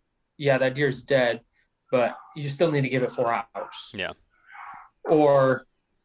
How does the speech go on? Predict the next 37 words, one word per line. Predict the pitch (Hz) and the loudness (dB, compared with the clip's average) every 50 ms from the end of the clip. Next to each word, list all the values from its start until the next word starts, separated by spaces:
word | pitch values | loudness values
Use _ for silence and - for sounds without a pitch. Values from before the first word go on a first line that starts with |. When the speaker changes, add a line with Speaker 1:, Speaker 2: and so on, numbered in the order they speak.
| _ _ - | _ _ -6
Speaker 1:
"That | 135 151 160 160 156 | -2 0 0 0 0
deer's | 175 175 165 - | -2 -4 -4 -6
gonna | 175 151 | -8 -8
be | 143 139 | -8 -8
dead. | 139 139 143 139 135 - _ _ _ _ _ _ _ - - - - - | -4 -2 -2 -2 -2 -4 _ _ _ _ _ _ _ -20 -20 -20 -6 -2
Go | 160 165 165 170 | -2 0 0 0
in | 156 | -2
the | 143 | -4
morning, | 139 143 170 180 190 185 170 151 135 135 135 135 139 - _ _ _ _ - - - - - - _ _ _ _ _ _ _ _ _ | -4 -2 -2 -2 -2 -2 -4 -6 -8 -8 -10 -12 -14 -16 _ _ _ _ -20 -20 -20 -20 -20 -20 _ _ _ _ _ _ _ _ _
and | 143 139 139 135 131 131 139 | -6 -4 -4 -4 -4 -6 -8
if | - 139 - | -8 -6 -4
it's | 160 151 143 - | -6 -6 -6 -6
not | 156 151 151 - 147 | -4 -4 -4 -4 -6
within | 143 143 - 151 147 147 143 | -8 -6 -2 -2 -2 -2 -4
the | 135 | -8
first | 139 - 156 147 147 - - | -8 -6 -6 -6 -6 -8 -10
two | - - 165 139 | -8 -8 -8 -4
hundred | 139 151 143 139 131 123 123 | -4 -4 -2 -2 -4 -2 0
yards, | 135 147 160 151 139 127 123 120 - - - - - - _ _ _ _ _ _ _ - - - - - | 0 2 2 2 2 0 -2 -4 -8 -12 -16 -18 -18 -20 _ _ _ _ _ _ _ -16 -16 -14 -8 -2
give | - 143 | 0 2
me | 143 139 | 4 4
a | 131 123 | 2 2
call | - 143 131 123 | 2 2 2 2
and | 120 113 | 2 0
I'll | 110 | -4
come | - - 123 123 | -4 -6 -6 -6
out." | 117 113 101 - _ _ _ _ - | -6 -6 -6 -8 _ _ _ _ -8
Speaker 2:
Sure. | - 113 113 104 _ _ _ - - - - | -8 -6 -6 -8 _ _ _ -20 -16 -8 -6
Speaker 1:
So | 165 147 | -4 -4
sometimes | 143 - 208 214 214 - 196 170 165 156 143 143 | 0 0 2 2 2 0 0 -2 -2 -4 -4 -2
it's | 151 143 139 - - - - - _ _ - - _ _ | -2 -2 -2 -4 -10 -18 -20 -20 _ _ -20 -20 _ _
just | - 175 170 - - - - - - | -6 -6 -6 -6 -8 -12 -12 -2 0
us | 156 156 151 - | 0 0 0 0
giving | - 170 160 160 151 139 | -2 -2 0 0 0 -2
advice | 123 117 120 139 151 165 170 170 - - | -4 -2 0 0 2 2 0 -2 -4 -6
to | - 147 | -6 -4
hunters | 139 135 123 120 110 - 127 123 120 123 123 - - - - | -4 -4 -6 -6 -6 -6 -6 -6 -6 -8 -10 -14 -16 -18 -18